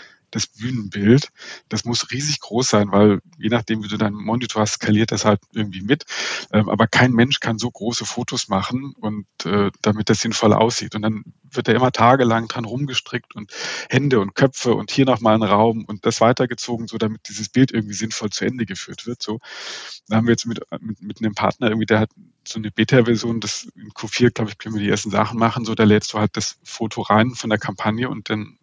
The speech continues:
Rest ergänzt der dir halt dann drumherum. Fertig, so, ne? Dann hast du nicht mehr so, das sieht halt <clears throat> noch im Detail halt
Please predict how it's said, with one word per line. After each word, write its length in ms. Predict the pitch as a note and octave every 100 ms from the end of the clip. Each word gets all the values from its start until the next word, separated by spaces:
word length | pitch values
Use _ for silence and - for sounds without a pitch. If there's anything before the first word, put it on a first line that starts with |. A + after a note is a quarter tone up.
| -
Rest 200 | A2+ -
ergänzt 340 | A2 A2 A2
der 80 | -
dir 160 | G#2 G#2
halt 180 | G2 G#2+
dann 120 | G2+
drumherum. 400 | - G#2 G2 G#2+ A2 G2+ _ _
Fertig, 440 | - G#2+ - G2+
so, 180 | - G#2
ne? 140 | G2+ A2
Dann 180 | G#2 G2 - - -
hast 180 | - G#2
du 60 | A2
nicht 160 | G#2
mehr 80 | A2
so, 120 | A#2 G#2 - -
das 140 | - A#2
sieht 160 | -
halt 180 | B2+ A#2 - _ _
<clears throat> 360 | - D3 G#2 -
noch 200 | A#2 A#2
im 120 | A2+
Detail 400 | A2 A2 A2 A2
halt 160 | A2